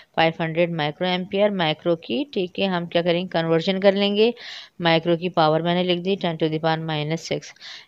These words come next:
एम्पियर में मैंने कन्वर्ट कर लिया, ठीक है। स्टैंडर्ड यूनिट करंट का क्या होता है, एम्पियर होता है। अब हमें कैलकुलेट क्या करना है, ठीक है, एक तो हमें इससे क्या करना है, इस galvanometer से एमीटर बनाना है, तो हमें कैलकुलेट करना होगा शंट रेजिस्टेंस,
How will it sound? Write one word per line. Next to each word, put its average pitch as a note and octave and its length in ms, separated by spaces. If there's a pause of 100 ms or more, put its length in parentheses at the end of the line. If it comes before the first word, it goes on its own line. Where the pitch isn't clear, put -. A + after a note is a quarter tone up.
(120)
एम्पियर E3+ 360
में F3+ 140
मैंने E3+ 280
कन्वर्ट E3+ 460
कर G3+ 200
लिया, G3+ 200
ठीक F#3+ 260
है। F3+ 120
स्टैंडर्ड D#3+ 420
यूनिट F#3 360 (400)
करंट E3+ 320
का F#3 100
क्या F3+ 180
होता F3+ 200
है, G#3 200
एम्पियर D#3+ 340
होता - 240
है। G3+ 100 (560)
अब G#3 160
हमें A3+ 200
कैलकुलेट G#3+ 560
क्या A3 140
करना G3+ 340
है, G#3+ 240
ठीक G#3+ 240
है, - 100 (320)
एक G3 240
तो G#3+ 60
हमें G#3 220
इससे G3 220
क्या G3 160
करना F#3+ 340
है, G3 200
इस F#3+ 180
galvanometer F3 640
से - 220
एमीटर E3 400
बनाना D3 360
है, - 140
तो - 600
हमें G3 220
कैलकुलेट F#3 460
करना F3+ 260
होगा F3 280
शंट F3 400
रेजिस्टेंस, D3+ 560